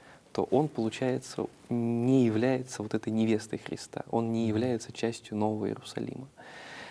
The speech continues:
Speaker 1: И быть частью церкви можно именно тогда, когда ты строишь с окружающими тебя людьми, с,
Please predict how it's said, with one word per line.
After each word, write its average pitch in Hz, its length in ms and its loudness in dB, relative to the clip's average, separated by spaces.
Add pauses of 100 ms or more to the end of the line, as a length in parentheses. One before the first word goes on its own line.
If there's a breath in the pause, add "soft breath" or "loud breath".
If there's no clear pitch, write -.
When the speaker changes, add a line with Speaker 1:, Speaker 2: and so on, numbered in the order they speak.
(120)
Speaker 1:
И 113 220 2
быть 147 240 4
частью 147 340 2
церкви 143 640 2
можно 127 320 0
именно 117 300 2
тогда, 117 320 0
когда 117 320 0
ты - 200 -4
строишь 120 600 2
с - 240 -6
окружающими 117 800 0
тебя 98 320 -4
людьми, 110 340 0
с, - 280 -8